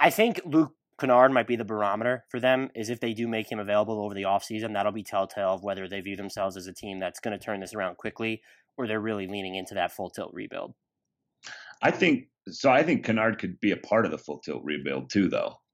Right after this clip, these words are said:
Speaker 2: Um,
Speaker 1: I guess the
Speaker 2: I don't
Speaker 1: concern is not, not just his knees, but what is he gonna command in his next contract? He's extension eligible this summer. You can wait,
Speaker 2: Yeah.
Speaker 1: obviously, but what is,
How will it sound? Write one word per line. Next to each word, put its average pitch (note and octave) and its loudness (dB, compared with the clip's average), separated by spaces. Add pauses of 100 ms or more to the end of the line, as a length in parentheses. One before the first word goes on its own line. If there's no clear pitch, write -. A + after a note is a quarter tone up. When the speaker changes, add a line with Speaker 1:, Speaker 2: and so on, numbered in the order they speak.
(300)
Speaker 2:
Um, D2 2
Speaker 1:
I D3 2
guess F3 6
the F#3 2
Speaker 2:
I - 8
don't C#3 4
Speaker 1:
concern D3 2
is A#2+ 0 (180)
not, C#3+ 0
not D3+ 8
just B2 -2
his A2+ -4
knees, B2 0
but G2 -4
what A#2+ 0
is A#2 -2
he D#3+ -4
gonna B2 2
command G2 -2 (120)
in G2+ -12
his B2+ 2
next A2+ 0
contract? F2+ -2
He's A2+ -4
extension G#2+ 0
eligible F#2+ -2
this F#2+ -6
summer. G2 0
You B2 -4
can B2 0
wait, C3 6
Speaker 2:
Yeah. F2+ 0
Speaker 1:
obviously, G#2 2
but F#2+ -4
what A2 0
is, G#2 -4